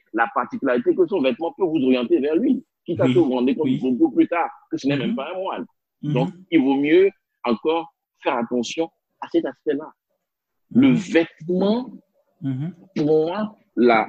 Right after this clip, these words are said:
Speaker 1: le vestimentaire
Speaker 2: Mhm.
Speaker 1: fait partie de la personnalité. C'est une expression, un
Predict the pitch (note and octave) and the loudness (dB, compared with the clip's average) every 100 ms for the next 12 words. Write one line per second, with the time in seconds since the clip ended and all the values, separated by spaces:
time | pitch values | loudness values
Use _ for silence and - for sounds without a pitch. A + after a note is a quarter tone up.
0 | - A#2 A2+ F#2+ B2+ C3+ - C#3 C3 C3 | 0 2 2 2 2 0 -2 -2 -2 -2
1 | E3+ D#3+ E3 D#3+ - _ - A2+ F3 E3 | 2 4 4 -2 -16 _ -14 -6 -4 -6
2 | _ C#3+ B2 - _ F3+ F#3+ - _ _ | _ -10 -10 -14 _ -10 -10 -14 _ _
3 | - G3+ F3 A3+ B2+ B2 - - G#2 - | -16 -4 0 0 0 -4 -12 -4 -4 -2
4 | F2+ - - - E3+ B2 A#2 - - B2 | -8 -10 -8 -2 0 0 -4 -8 -10 -10
5 | - C3+ G2+ F2+ | -10 -10 -10 -12